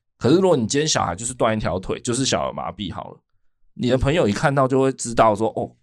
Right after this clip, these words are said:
好，他，他，对，他的严重程度在哪里嘛？”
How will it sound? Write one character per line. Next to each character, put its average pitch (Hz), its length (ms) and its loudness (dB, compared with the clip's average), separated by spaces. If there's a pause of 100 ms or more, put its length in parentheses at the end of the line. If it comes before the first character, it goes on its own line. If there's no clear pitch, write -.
(320)
好， 87 380 0
他， 117 180 0
他， 113 340 -4 (200)
对， - 260 -10
他 - 100 -6
的 120 120 0
严 92 160 2
重 101 160 0
程 85 180 -6
度 87 140 -8
在 87 160 -4
哪 - 260 -8
里 - 180 -20
嘛？” - 140 -20